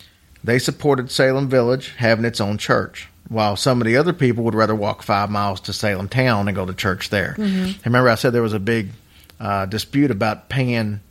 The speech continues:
Speaker 2: Yeah, the,
Speaker 1: pastor,
Speaker 2: yeah, mm-hmm.
Speaker 1: and that's the whole thing. Now, the reason they don't, these people didn't wanna pay, uh, the pastor, because by having this new church and by paying the pastor, they were gonna have twice the taxes.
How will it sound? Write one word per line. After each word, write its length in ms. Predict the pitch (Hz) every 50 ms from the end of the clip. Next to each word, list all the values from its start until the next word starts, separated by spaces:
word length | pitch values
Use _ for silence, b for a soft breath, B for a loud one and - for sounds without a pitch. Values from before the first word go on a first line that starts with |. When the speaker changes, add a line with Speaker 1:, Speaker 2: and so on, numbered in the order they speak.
| - -
Speaker 2:
Yeah, 340 | - 214 208 180 147 135 156
the, 100 | 165 180
Speaker 1:
pastor, 460 | 156 156 170 175 185 170 120 110 110 -
Speaker 2:
yeah, 60 | 185
mm-hmm. 240 | 180 180 175 175 165
Speaker 1:
and 100 | 113 120
that's 200 | 120 117 110 -
the 100 | - 104
whole 160 | 95 110 101
thing. 260 | 95 - 160 160 151 131
Now, 120 | 127 123
the 80 | 127 131
reason 300 | 151 156 147 143 151 135
they 100 | 139 135
don't, 540 | 131 123 - - 80 78 80 - - -
these 180 | 127 131 127 -
people 300 | - 147 135 117 117 117
didn't 280 | 104 120 110 113 110 110
wanna 180 | 113 110 101 95
pay, 520 | - - 131 113 110 107 104 104 104 95 b b b b b b b b b b -
uh, 380 | 113 101 95 95 95 - 87 - - _ _ _ _ _ _ _ _ _ -
the 60 | 98
pastor, 380 | - 131 151 185 196 196 - 123
because 440 | 107 117 - - 120 110 104 - B B B B B B -
by 100 | 107 107
having 320 | 113 127 123 113 120 120
this 180 | 117 107 - 117
new 140 | 113 104
church 720 | 92 - - 160 160 180 160 127 - - - - - - - - - - _ -
and 160 | 107 113 101
by 120 | 104 107
paying 360 | - - 127 117 117 110 101
the 80 | 98 98
pastor, 540 | - 123 131 - 185 - 175 - 117 110 107
they 160 | 110 113 107
were 100 | 101 110
gonna 100 | 110 107
have 160 | 110 107 95
twice 320 | - - 110 107 110 104 -
the 80 | 98
taxes. 560 | - 147 143 147 139 - - - - - -